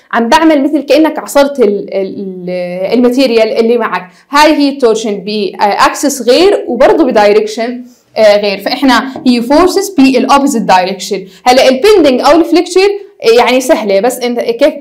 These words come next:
ب-، بتطوي الشغله او، آه، بتكسرها كسر، فهي كانك جبت، آه، ال-، الايدجز، آه، toward each others. اوكي؟ هلا، آه، هون اشكال لهذا كومبريشن، تنشن،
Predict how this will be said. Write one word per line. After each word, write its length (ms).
ب-، 380
بتطوي 680
الشغله 440
او، 280
آه، 160
بتكسرها 520
كسر، 400
فهي 300
كانك 280
جبت، 360
آه، 40
ال-، 240
الايدجز، 800
آه، 280
toward 300
each 220
others. 420
اوكي؟ 260
هلا، 220
آه، 540
هون 220
اشكال 520
لهذا 420
كومبريشن، 640
تنشن، 640